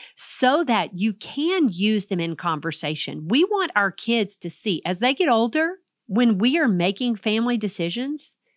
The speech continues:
then we say, "Ah, you know what? Based on our family's core values, we're gonna do this and not this, or we're gonna do both of these things, but not this one thing.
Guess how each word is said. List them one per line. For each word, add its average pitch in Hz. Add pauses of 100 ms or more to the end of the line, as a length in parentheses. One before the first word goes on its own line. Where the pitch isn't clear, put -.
then 226
we 240
say, 254
"Ah, 233
you 208
know 254
what? 240
Based 240
on 240
our 220
family's 214
core 202
values, 196
we're 277
gonna 277
do 214
this 175
and 165
not 160
this, 156
or 180
we're 285
gonna 330
do 220
both 214
of 196
these 202
things, 180
but -
not 180
this 165
one 160
thing. 151